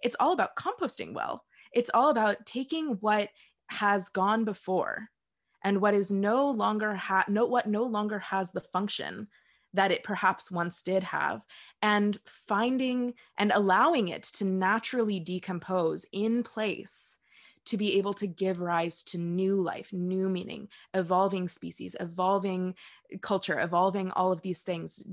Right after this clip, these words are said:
new life coming out of the, um, the natural and appropriate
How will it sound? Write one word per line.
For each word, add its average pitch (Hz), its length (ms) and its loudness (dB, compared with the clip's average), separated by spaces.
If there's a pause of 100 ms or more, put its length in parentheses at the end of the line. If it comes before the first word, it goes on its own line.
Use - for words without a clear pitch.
(140)
new 220 480 2
life 190 400 0
coming 214 540 0
out 202 260 0
of 165 240 0 (300)
the, 185 360 0 (140)
um, 170 380 -4
the 185 80 -2
natural 202 640 0
and 180 100 -2
appropriate 190 920 -2